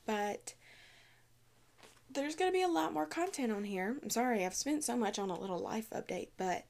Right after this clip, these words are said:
I have more time to devote myself to the podcast. I'm super excited. I got some more equipment.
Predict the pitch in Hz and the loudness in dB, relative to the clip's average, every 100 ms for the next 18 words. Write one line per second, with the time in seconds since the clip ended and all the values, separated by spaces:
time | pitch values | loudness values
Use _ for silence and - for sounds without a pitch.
0 | - - - - - - - - - 214 | -20 -20 -20 -20 -20 -20 -20 -8 4 6
1 | 240 254 240 226 214 196 185 208 320 247 | 6 4 4 2 2 2 2 2 2 0
2 | 226 202 240 349 - _ - - - - | 2 2 2 -2 -12 _ -20 -20 -20 -20
3 | - - - - - - - - - - | -20 -20 -20 -20 -20 -20 -20 -20 -8 0
4 | 220 202 202 190 196 - - - - - | 4 4 4 2 -2 -10 -20 -20 -20 -20
5 | - - - - - 202 185 185 - 190 | -20 -20 -20 -8 0 2 4 4 4 -2
6 | 190 185 185 - 190 190 175 175 196 202 | 0 0 0 -2 -4 -2 -2 -2 -4 -2
7 | 208 196 - 196 196 294 302 208 190 208 | -2 -4 -2 -2 2 0 2 0 2 2
8 | 196 190 190 - 202 190 185 202 294 - | 0 2 0 0 -2 -2 -2 -2 -4 -6
9 | - 302 320 302 262 285 - | -4 -4 0 2 2 0 -6